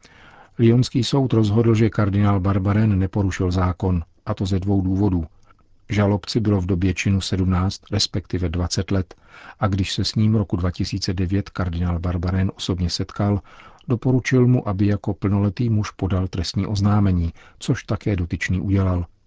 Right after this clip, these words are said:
Nelze tedy mluvit o jakémkoliv zanedbání. Lyonská diecéze v tiskovém prohlášení vyjadřuje naději, že sdělovací prostředky, které v loňském roce obšírně informovaly o bodech obžaloby,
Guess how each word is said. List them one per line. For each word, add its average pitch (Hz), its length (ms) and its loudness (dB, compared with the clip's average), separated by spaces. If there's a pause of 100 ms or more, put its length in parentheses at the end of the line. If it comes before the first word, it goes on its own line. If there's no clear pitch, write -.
(400)
Nelze 117 320 4
tedy 101 220 0
mluvit 95 440 2
o 92 120 -2
jakémkoliv 90 600 0
zanedbání. 87 720 0 (880)
Lyonská 107 540 2
diecéze 104 500 2
v - 60 -10
tiskovém 98 460 0
prohlášení 101 640 0
vyjadřuje 92 480 2
naději, 95 420 2 (340)
že 110 180 2
sdělovací 95 520 0
prostředky, 101 600 -4
které 92 300 0
v 87 60 -2
loňském 90 440 0
roce 92 280 -2
obšírně 92 560 -2
informovaly 95 720 -2
o 95 120 -6
bodech 90 360 -4
obžaloby, 92 580 0